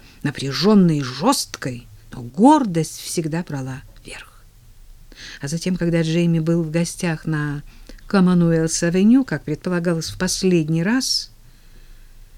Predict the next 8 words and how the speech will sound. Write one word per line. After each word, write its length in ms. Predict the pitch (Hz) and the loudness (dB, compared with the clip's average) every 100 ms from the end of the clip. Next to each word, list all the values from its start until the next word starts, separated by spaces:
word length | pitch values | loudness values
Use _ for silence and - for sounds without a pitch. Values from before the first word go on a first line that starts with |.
| - | -12
сердце 540 | - 240 - - 190 | -6 -4 -6 -6 -4
одержало 580 | 160 185 175 180 226 185 | -2 -2 -2 -2 -2 -4
победу, 460 | - 165 254 220 175 | -4 -4 -2 0 4
и 100 | 180 | 6
миссис 420 | 240 254 190 - | 6 4 0 -4
Кэррио 460 | - 220 175 175 175 - - - - - - - 180 | -2 -2 0 -2 -4 -12 -20 -20 -20 -20 -20 -14 -10
еще 420 | 170 - - 156 | -8 -8 -10 -8
раз 600 | 139 139 - - - | -10 -12 -12 -12 -14